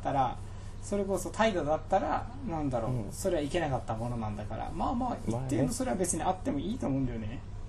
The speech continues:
Speaker 2: もう完全な俺偏見だけど、やっぱフルタイムで仕事して、辞めて海外来た人たち、仕事辞めて、
Speaker 1: まあまあまあ、だからそれ理由、
Speaker 2: 海外来た人たちが、
Speaker 1: うん。
Speaker 2: ちょっと俺の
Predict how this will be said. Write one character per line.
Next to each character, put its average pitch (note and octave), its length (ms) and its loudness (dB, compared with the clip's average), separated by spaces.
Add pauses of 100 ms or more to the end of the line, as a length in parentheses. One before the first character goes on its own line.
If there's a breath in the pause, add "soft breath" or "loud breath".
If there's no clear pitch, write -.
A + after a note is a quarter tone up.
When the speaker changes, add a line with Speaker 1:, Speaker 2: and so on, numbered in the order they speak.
(160)
Speaker 2:
も C3+ 140 6
う - 40 -2
完 G#3+ 280 8
全 A3+ 220 8
な A3 120 10
俺 F3+ 140 12
偏 D3 260 8
見 C#3+ 220 8
だ B2+ 100 8
け A2+ 120 6
ど、 G#2 100 4
や A2 80 6
っ - 20 4
ぱ D3 140 6
フ - 180 4
ル B3 100 6
タ G#3 160 10
イ F3 60 10
ム C3 140 6
で B2 100 4
仕 D3 140 0
事 D3+ 260 4
し - 140 -4
て、 C3 400 6 (520)
辞 C#3 160 8
め F#3 140 10
て D#3+ 100 8
海 C3+ 240 10
外 A#2 160 6
来 - 80 -8
た B2 120 0
人 A2+ 160 -2
た G#2+ 100 0
ち、 A#2 240 -2 (420)
仕 - 140 0
事 A#2+ 220 4
辞 G#2+ 100 6
め A2 140 4
て、 C3+ 60 2
Speaker 1:
ま F#3 180 12
あ - 40 12
ま F3 120 8
あ - 20 4
ま E3 140 4
あ、 - 20 2
だ D#3+ 100 4
か D#3 120 2
ら C#3+ 80 2
そ - 100 -2
れ C3 120 8
理 A#2+ 60 8
由、 - 40 8
Speaker 2:
海 A#2+ 60 6
外 C3 100 0
来 - 20 -2
た B2 80 4
人 A#2+ 160 0
た A#2 120 4
ち B2 180 0
が、 A2+ 80 6
Speaker 1:
う - 20 4
ん。 - 40 0 (320)
Speaker 2:
ち - 80 -2
ょ - 20 2
っ B2+ 40 -6
と - 140 0
俺 D3+ 160 10
の E3 160 8